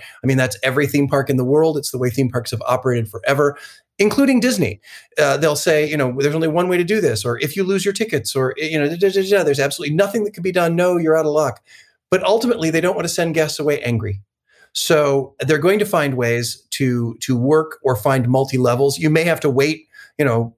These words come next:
an hour to get into the park because they have to go back and check your little cardboard card that you have that says, "I've been vaccinated." Or you can stream right through if you've got X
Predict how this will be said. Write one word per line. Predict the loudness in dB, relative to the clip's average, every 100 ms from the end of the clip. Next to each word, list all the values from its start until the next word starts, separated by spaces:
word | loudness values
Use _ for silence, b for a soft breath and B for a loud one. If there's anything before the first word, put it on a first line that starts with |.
| -6
an | -2
hour | 2 4 2 0 -4
to | 0
get | 0
into | 0
the | -2
park | 0 -2 -2
because | -6 -4
they | -2
have | -4 -4
to | -4
go |
back | -2 -2 -2
and | -6
check | -4 -2 -2 -6 -20
your | -8 -6
little | -4 -8 -4
cardboard | 0 0 0 -2 0
card | 0 2
that | 0 -2
you | 0
have | 0 0
that | -2
says, | 0 0
"I've | 0
been | 0 -2
vaccinated." | -2 -2 -2 0 -2 -6 B B _ _ 0
Or | 2 4
you | 2 0
can | 0
stream | 0 0 2
right | 2 0
through | 0 2 2 0
if | -4 -2
you've | -2
got | 0 0 0 -6 b b -4
X | -4 -2